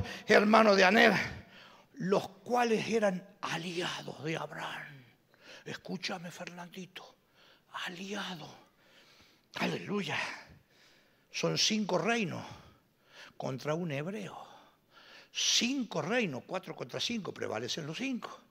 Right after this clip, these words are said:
Te dan los nombres de la Biblia, pero no vamos a leer ahora.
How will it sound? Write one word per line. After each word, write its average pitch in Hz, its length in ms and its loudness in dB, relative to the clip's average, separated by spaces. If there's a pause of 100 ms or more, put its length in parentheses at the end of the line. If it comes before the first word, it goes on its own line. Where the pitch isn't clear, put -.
(2000)
Te 151 120 -6
dan 175 140 2
los 160 100 0
nombres 170 340 2
de 147 60 2
la - 20 4
Biblia, 156 260 -2
pero 127 200 -8
no 135 100 -4
vamos 123 140 -2
a 113 40 -4
leer 104 160 -2
ahora. - 260 -14